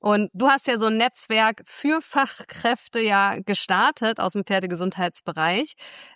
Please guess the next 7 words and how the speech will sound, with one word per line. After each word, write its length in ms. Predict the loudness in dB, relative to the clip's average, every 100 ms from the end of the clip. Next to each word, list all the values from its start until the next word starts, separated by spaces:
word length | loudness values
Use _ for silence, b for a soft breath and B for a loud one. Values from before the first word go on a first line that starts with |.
| -2
Ähm, 540 | 0 2 4 2 0 -4 b b _
und 280 | 0 0 -4 _ _ _
was 360 | 0 0 0 0
glaubst 440 | 2 2 0 -8
du, 80 | -6
ist 220 | -6 -4
der 120 | -6